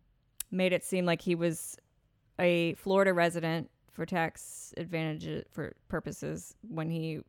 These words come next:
indeed was a D C resident. So they feel that he should have been paying D C income taxes. Um, and a whistleblower,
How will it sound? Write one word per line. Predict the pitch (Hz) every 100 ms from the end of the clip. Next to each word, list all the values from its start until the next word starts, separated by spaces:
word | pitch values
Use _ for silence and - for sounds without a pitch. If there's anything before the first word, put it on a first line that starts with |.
| -
indeed | - 170 165 165
was | 160 160 165 - -
a | 165 160
D | - 170
C | - 180
resident. | 165 160 156 - 156 156 - _ _ _
So | - 160
they | 156
feel | 156 156
that | 156
he | 160
should | 156 160
have | 151 147
been | 156
paying | 151 165 160 156 156 156 - _ _ _
D | - 165
C | - 170 160
income | 151 151 156 151
taxes. | 160 - - - - - - _ _ _ _ -
Um, | 170 160 - 156 170
and | -
a | 160
whistleblower, | 160 175 - 165 - 190 170 165